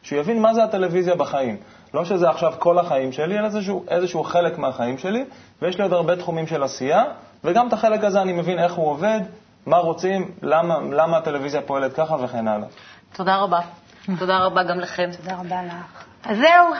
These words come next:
Speaker 2: אז כמובן, האמת, דיברנו על טלוויזיה, ואנחנו כאן בטלוויזיה, אז יש לנו תכנים נהדרים בערוץ שישים ושש, אני חייבת להזכיר.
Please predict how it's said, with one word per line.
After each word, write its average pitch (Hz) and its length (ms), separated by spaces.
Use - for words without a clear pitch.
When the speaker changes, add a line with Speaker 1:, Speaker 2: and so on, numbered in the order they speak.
Speaker 2:
אז 262 120
כמובן, 254 540
האמת, 254 280
דיברנו 240 320
על 254 60
טלוויזיה, 214 500
ואנחנו 220 300
כאן 220 160
בטלוויזיה, 208 580
אז 202 80
יש 208 140
לנו 226 160
תכנים 226 360
נהדרים 220 380
בערוץ 185 280
שישים 208 220
ושש, 208 280
אני 170 100
חייבת 175 380
להזכיר. 190 520